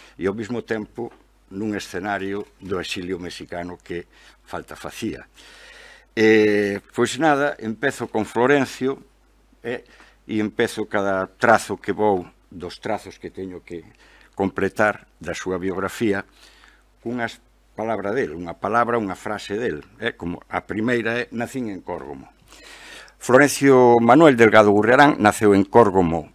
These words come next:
de Valdeorras en mil novecentos tres. Esta aldea leva sona de posuir as mellores cepeiras valdeorresas e a mellor boca ribeira do Sil, logo cantadas con tino polo poeta.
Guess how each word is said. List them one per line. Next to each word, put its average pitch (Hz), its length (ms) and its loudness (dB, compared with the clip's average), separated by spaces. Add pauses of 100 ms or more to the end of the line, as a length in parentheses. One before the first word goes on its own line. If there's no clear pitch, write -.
(160)
de - 160 -6
Valdeorras 117 640 0
en 98 160 -2
mil 104 160 -4
novecentos 90 560 -8
tres. 85 400 -8
Esta 139 640 6
aldea 127 480 2
leva 104 240 2
sona 120 320 -2
de 120 80 -4
posuir 110 560 -4
as 95 80 -6
mellores 107 480 -6
cepeiras 104 480 -2
valdeorresas 107 720 -2 (400)
e 107 80 4
a 104 80 6
mellor 104 320 2
boca 113 240 2
ribeira 95 400 0
do 90 160 -6
Sil, 104 400 -4 (400)
logo 104 320 6
cantadas 95 480 2
con 85 160 -4
tino 92 320 -6
polo 87 160 -4
poeta. - 560 -14